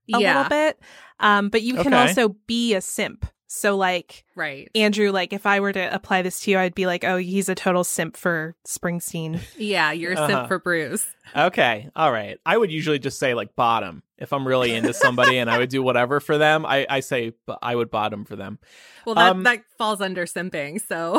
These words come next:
Speaker 2: <laughs>
Speaker 3: Yeah, yeah, yeah. Okay, so the, the top searched definition this year was wop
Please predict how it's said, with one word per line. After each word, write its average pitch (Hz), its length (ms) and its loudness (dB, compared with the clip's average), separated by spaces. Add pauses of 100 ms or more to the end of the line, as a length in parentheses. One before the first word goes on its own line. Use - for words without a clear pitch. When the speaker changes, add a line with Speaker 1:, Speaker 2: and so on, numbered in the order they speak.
(140)
Speaker 2:
<laughs> - 120 -6
Speaker 3:
Yeah, 240 260 4
yeah, 190 220 4
yeah. 147 200 2 (640)
Okay, 185 280 4
so 185 200 2
the, 165 240 -10
the 160 220 -2
top 220 380 0
searched - 580 -4 (100)
definition 156 600 -2
this 139 220 -8
year 135 140 -4
was 123 220 -8
wop 135 500 2